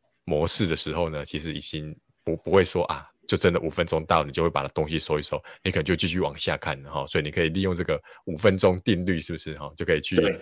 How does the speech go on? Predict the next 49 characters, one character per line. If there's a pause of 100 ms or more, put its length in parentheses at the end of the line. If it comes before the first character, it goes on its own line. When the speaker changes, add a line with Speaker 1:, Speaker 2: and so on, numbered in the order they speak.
(140)
Speaker 1:
欺
骗
一
下
大
脑
这
样
子。 (340)
OK。
Speaker 2:
没
错， (320)
Speaker 1:
好，
Speaker 2:
嗯。 (120)
Speaker 1:
好。 (540)
那
下
一
个
问
题
是， (160)
考
完
学
测
了，
哈， (360)
想
要
学
习
真
的
变
成
非
常
困
难， (120)
哈，
没
有
目
标。
Speaker 2:
嗯。 (440)
Speaker 1:
然
后
呢，